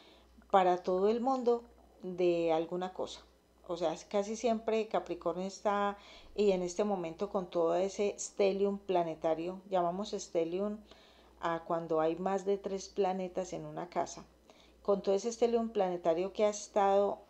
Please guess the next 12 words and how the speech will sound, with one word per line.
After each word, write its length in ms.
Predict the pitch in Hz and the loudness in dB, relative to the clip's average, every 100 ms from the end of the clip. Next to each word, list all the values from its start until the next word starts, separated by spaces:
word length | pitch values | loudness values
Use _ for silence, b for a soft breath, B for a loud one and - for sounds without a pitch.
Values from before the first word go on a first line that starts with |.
| - | -6
eh, 440 | 175 170 160 156 - | -4 -4 -6 -10 -8
en 140 | 185 | -8
Capricornio, 880 | 175 170 165 165 - 160 151 180 190 - B B B B B | -4 -4 -4 -8 -4 -4 -4 -6 -8 -12 B B B B B
eh, 280 | 190 185 180 | -2 0 0
nos 320 | 196 190 180 202 | -2 -4 -2 2
ha 80 | |
dado 240 | 190 202 214 | 4 4 4
mucha 560 | 214 214 208 214 196 | 0 -2 -2 0 2
expansión 800 | 196 196 - 165 156 156 - 160 | 2 -2 -6 -4 -4 -4 -4 -2
a 140 | 170 190 | 0 -2
ese 200 | 180 196 | -2 -4
nivel, 380 | 185 156 135 | -4 -6 -6